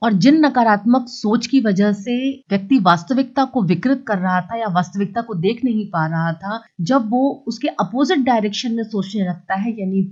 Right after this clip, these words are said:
पॉजिटिव डायरेक्शन में सोचने लगता है तो उसे अपने स्कीमा के बारे में एक अंतर्दृष्टि प्राप्त होती है। अंतर्दृष्टि यानी इनसाइट, एक सूझ, एक समझ प्राप्त होती है और यही अंतर्दृष्टि उसकी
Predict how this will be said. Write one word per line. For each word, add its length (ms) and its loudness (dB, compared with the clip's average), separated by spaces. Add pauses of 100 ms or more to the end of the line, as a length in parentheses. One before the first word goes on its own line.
पॉजिटिव 520 -2
डायरेक्शन 540 -2
में 120 -4
सोचने 440 -8
लगता 340 -6
है 180 -4 (180)
तो 340 2 (100)
उसे 400 2 (280)
अपने 340 4
स्कीमा 440 4
के 160 0
बारे 300 4
में 180 2 (300)
एक 140 -14 (200)
अंतर्दृष्टि 640 0
प्राप्त 400 -4
होती 420 -4
है। 160 -8
अंतर्दृष्टि 720 0 (160)
यानी 220 -2 (160)
इनसाइट, 640 0 (180)
एक 120 -8
सूझ, 360 2 (160)
एक 160 -8
समझ 460 2 (280)
प्राप्त 340 0
होती 440 0
है 200 -2 (180)
और 120 4
यही 480 2 (160)
अंतर्दृष्टि 1200 0 (100)
उसकी 240 -2